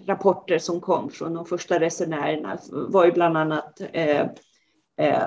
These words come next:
någon som var från Island som rapporterade tillbaka om, eh, att hon hade smittats på plats. Och det här var ju uppgifter som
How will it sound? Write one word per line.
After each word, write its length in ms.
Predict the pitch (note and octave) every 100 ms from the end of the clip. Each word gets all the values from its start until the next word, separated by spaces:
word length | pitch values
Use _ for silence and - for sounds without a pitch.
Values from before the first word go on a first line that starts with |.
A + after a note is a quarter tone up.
| -
någon 340 | F#3+ E3+ D#3
som 140 | D#3+ D#3+
var 100 | D#3
från 160 | E3+ -
Island 560 | G#3 F3+ - D#3+ -
som 160 | - D#3
rapporterade 680 | D#3 D#3 C3+ E3+ C#3+ C3 -
tillbaka 680 | - E3 E3 - - F#2 D#3+ -
om, 380 | F3 D#3+ D3 - -
eh, 340 | - G2 E2+ - G1+ - - _ _ - _
att 180 | - D#3+
hon 140 | E3+ D3+
hade 160 | C3+
smittats 580 | - E3 - - - -
på 80 | -
plats. 540 | - - - - - -
Och 100 | E3
det 60 |
här 180 | E3+ D#3
var 120 | -
ju 80 | D3+
uppgifter 640 | - D#3+ - D#3 - - D3+
som 400 | - - -